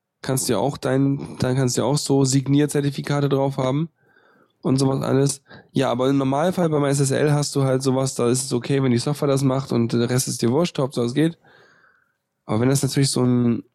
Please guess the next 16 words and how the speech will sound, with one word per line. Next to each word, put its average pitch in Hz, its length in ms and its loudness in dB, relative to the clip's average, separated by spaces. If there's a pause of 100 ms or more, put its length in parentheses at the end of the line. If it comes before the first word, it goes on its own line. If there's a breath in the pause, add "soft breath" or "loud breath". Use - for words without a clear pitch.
(560)
Ding, 131 360 0 (140)
ja, 127 400 0
ich - 200 -8
weiß 127 360 -2
nicht. 120 360 -2 (880)
Ach, - 140 0
keine 110 260 0
Ahnung, 110 280 2
es 139 100 2
ist 143 80 0
alles 131 220 0
kompliziert. 110 520 0 (1600)
Ja. 57 260 2 (2250)
Und 131 220 4
sonst 151 260 2
so? 190 240 2